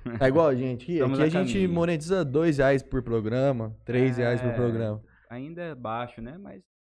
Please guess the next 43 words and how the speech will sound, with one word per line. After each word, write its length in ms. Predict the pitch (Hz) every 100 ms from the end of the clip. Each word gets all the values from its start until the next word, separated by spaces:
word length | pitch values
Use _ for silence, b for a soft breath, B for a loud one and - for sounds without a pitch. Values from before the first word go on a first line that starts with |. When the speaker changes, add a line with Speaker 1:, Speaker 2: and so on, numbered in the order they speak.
| -
Speaker 2:
tem 80 | 143
que 80 |
fazer, 400 | - 190 127 113
tem 160 | 117 104
que 60 | 95
começar, 520 | 120 143 - 101 92
não 80 | 92
dá 140 | 95
pra 320 | 110 104 85 _ _ -
Speaker 1:
Vocês 180 | 131 127
monetizam 480 | 135 139 156 143 131
de 100 | 127
alguma 240 | 123 131
outra 180 | 117 117
forma 280 | - 123 117
em 40 |
algum 200 | 113 120
outro 540 | 123 120 120 110 101 -
canal 420 | 110 104 110 131
de, 340 | 110 107 101
de, 600 | 101 101 98 101 104 - - - _ -
de 120 | 98
distribuição 540 | 98 - 101 101 107
das, 200 | 107 101
Speaker 2:
N-, 100 | 123
Speaker 1:
dessas 200 | 113 95
Speaker 2:
é 40 | -
mais 220 | 135 117
Speaker 1:
músicas? 280 | 156 160 -
Speaker 2:
no 40 | 135
streaming 340 | 143 175 170
mesmo, 560 | 143 135 160 180 185 180 _ -
ah, 300 | 101 95 73
porque 220 | _ _ 98
a 20 |
gente 180 | 101 98
já 120 | 98
tem 840 | 104 98 98 95 92 85 82 80 _ _ _ _ _
Spotify, 400 | 104 - - 127
a 60 |
gente 200 | 143 147
tem 160 | - 143
um, 380 | 135 131 127